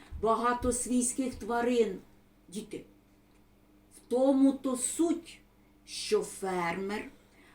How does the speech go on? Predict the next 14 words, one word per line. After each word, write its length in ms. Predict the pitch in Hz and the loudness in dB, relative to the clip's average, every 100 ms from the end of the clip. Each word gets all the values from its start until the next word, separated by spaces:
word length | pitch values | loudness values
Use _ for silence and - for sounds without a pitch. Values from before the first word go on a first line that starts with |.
| - | -12
працює 920 | - 247 254 - - 330 349 220 214 208 | 0 2 2 0 6 8 8 8 6 4
на 140 | 220 | 0
землі 580 | 180 240 247 240 262 285 | 0 2 4 6 8 8
для 360 | 185 185 170 - - | 6 -2 -4 -6 -16
того, 720 | 151 151 156 - 196 269 302 - - - | -14 -12 -14 -2 2 2 0 -6 -20 -20
щоб 320 | - - 311 | -14 -6 -4
заробити 1160 | 240 226 233 196 180 190 254 302 - 302 311 302 - _ | -2 0 0 0 4 6 6 4 0 -2 -2 -8 -16 _
гроші. 880 | - - - 190 170 - - 180 170 - - - - _ _ _ _ _ - - | -20 -8 -2 0 0 -4 -6 -6 -8 -12 -20 -20 -20 _ _ _ _ _ -20 -2
Отже, 460 | 233 262 - - - - - _ _ - - - - - | 2 2 0 -6 -8 -10 -20 _ _ -20 -20 -20 -20 -14
в 80 | - | -6
такого 640 | 233 - 302 349 285 156 - - - | -6 -6 -4 -2 -2 -6 -14 -20 -18
фермера 960 | 180 247 294 277 254 247 240 233 233 233 - - _ _ | -8 0 2 2 2 2 2 -2 -4 -8 -18 -20 _ _
на 280 | 175 190 170 - - | -8 -6 -8 -14 -12
фермі, 960 | 170 180 214 254 262 254 233 233 240 | -4 0 2 2 2 2 2 2 0